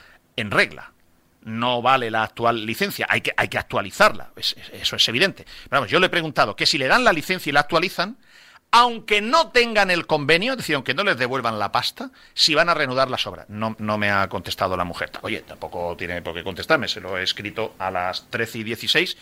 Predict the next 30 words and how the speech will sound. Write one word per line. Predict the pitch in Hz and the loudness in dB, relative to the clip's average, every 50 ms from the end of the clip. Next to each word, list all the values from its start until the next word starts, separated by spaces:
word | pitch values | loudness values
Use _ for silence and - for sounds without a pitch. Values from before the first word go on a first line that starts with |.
| - _ - | -16 _ -8
y | 123 | -4
luego | 123 135 151 170 - - | 0 2 2 2 0 0
a | 110 | -4
las | 104 - - | -4 -4 -4
quince | 131 123 - - 107 | -6 -6 -4 -4 -4
veintiuno. | 98 98 95 85 - 85 80 78 73 73 - - - - - - | -2 -4 -4 -6 -6 -8 -8 -8 -10 -12 -14 -14 -12 -12 -10 -6
No, | - 107 92 | -4 -4 -4
no, | - 95 92 95 92 90 87 82 82 85 - - - - | -4 -6 -4 -4 -2 -2 -4 -4 -6 -8 -12 -12 -12 -8
no, | 95 110 101 85 67 | -4 -4 -4 -4 -6
no, | 87 87 92 98 101 | -10 -8 -6 -6 -4
no, | 95 90 | -4 -4
no | 87 107 104 | -4 -2 -2
nos | 98 92 - - | -2 -2 -2 -4
ha | - | -4
contestado, | - 85 - - - - 143 87 78 | -6 -10 -14 -6 -2 -2 -2 0 -2
no | 101 113 | -6 -6
pasa | - - - - - | -4 -4 -4 -6 -6
nada. | - 62 - - - - - - - - - - - - - - - - - _ | -8 -10 -10 -12 -14 -14 -14 -12 -12 -12 -12 -12 -14 -14 -14 -16 -18 -20 -12 _
Eh, | - 143 139 135 135 135 131 131 127 127 123 - - | -2 0 2 2 2 2 2 0 0 0 -2 0 2
¿qué | 170 | 2
es | 170 | 2
lo | 170 175 | 2 2
que | 147 165 | 0 0
he | |
dicho | 160 156 - 151 127 | -2 -2 -2 -2 -2
mal | 120 110 113 - | 0 -2 -2 -2
del, | 113 131 127 131 - - | -2 0 0 0 0 0
del, | 127 135 131 131 131 - | 2 2 2 2 2 0
del | - 127 135 120 | 0 0 -2 0
cuadro? | - 113 98 95 95 90 90 | 2 2 2 2 0 -4 -8